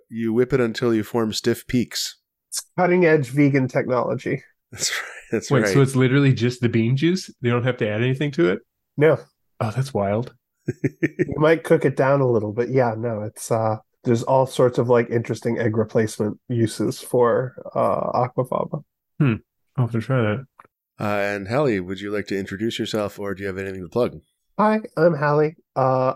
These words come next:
Speaker 2: I've been on this before. I used to make video games.
Speaker 1: And then you learned better.
Speaker 2: I, man, you're not wrong about that. Uh, <laughs>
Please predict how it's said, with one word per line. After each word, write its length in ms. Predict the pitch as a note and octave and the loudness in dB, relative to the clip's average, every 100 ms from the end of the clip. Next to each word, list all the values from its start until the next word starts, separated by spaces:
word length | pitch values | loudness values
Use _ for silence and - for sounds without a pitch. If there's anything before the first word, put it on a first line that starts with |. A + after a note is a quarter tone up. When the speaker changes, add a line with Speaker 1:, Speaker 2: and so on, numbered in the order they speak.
| - | -2
Speaker 2:
I've 220 | C#3+ D3 | -4 0
been 140 | D#3+ C3+ | -2 0
on 200 | B2+ B2 | -2 -4
this 140 | A#2+ | -8
before. 520 | - - C3 B2+ B2+ | -14 -4 0 2 2
I 60 | B2+ | 0
used 320 | B2+ A3 A3+ | 2 0 -2
to 60 | A#2 | -8
make 180 | A2 - | -8 -6
video 260 | G#2+ G#2+ | -4 -4
games. 340 | C#3+ E3+ E3+ G2+ | 2 2 2 -2
Speaker 1:
And 80 | |
then 80 | G#2 | -4
you 120 | G#2+ | -2
learned 320 | G#2 A2 A2 F#2 | 2 2 0 0
better. 400 | G#2 F#2+ F2 - _ _ - | 0 0 -4 -12 _ _ -4
Speaker 2:
I, 260 | F#3+ F#3+ - - | -2 -2 -4 -12
man, 460 | D3+ D3+ D3+ D3 D3 - | -8 -4 -2 0 -2 0
you're 160 | C3+ C#3+ | 2 2
not 240 | C3+ C3+ C3+ | 4 0 0
wrong 240 | B2+ C3+ | 0 0
about 260 | C3+ B2 - | 0 -2 -2
that. 240 | C#3 C#3+ - _ - - | -2 -2 -4 _ -18 2
Uh, 220 | E3+ - - _ _ _ | 2 2 -2 _ _ _
<laughs> 80 | A3 | -12